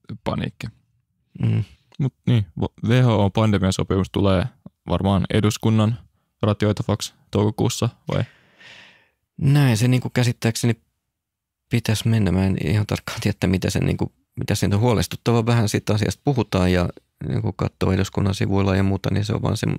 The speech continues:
Speaker 2: se on yksi asia niinku muiden joukossa. Ja, ja pelkää, että just si-, sillä tavalla sitä niinku se pikkuhiljaa valuu läpi, jos se,
Speaker 3: Mm.
Speaker 2: että on iso, iso määrä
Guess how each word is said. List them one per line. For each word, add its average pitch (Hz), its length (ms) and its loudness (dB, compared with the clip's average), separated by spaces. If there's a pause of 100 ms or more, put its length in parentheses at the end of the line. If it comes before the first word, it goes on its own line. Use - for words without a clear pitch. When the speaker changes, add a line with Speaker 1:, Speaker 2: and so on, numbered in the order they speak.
Speaker 2:
se - 100 -2
on 110 80 2
yksi 110 180 0
asia 101 200 0
niinku 85 200 0
muiden 87 320 0
joukossa. - 400 -4
Ja, - 100 0 (1500)
ja - 100 -4 (480)
pelkää, 104 300 2
että 92 120 0
just 104 100 -2
si-, - 160 0
sillä 104 220 2
tavalla 95 340 2
sitä 98 220 -2
niinku 92 240 0
se 107 100 -2
pikkuhiljaa 87 540 0
valuu 80 260 2
läpi, - 240 -2
jos - 120 -4
se, 82 120 -2
Speaker 3:
Mm. 120 260 0
Speaker 2:
että - 260 -4
on 101 60 0 (180)
iso, 107 220 -2 (1200)
iso - 160 -2
määrä 90 380 0